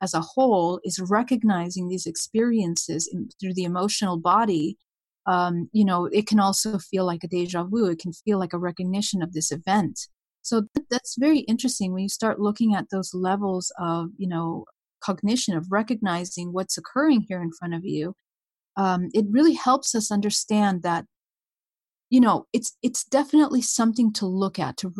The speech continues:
to understand what's happening there. What is the connection with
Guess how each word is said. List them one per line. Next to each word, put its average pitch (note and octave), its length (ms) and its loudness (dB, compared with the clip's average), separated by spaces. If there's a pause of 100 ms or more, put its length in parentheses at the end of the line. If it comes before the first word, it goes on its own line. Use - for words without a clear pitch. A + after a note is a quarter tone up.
to - 160 -8
understand G3 720 0
what's G3 300 -4
happening E3+ 520 -4
there. - 200 -8
What G#3 160 2
is B3+ 140 0
the A3 80 -4
connection F#3+ 680 0
with G3 220 -4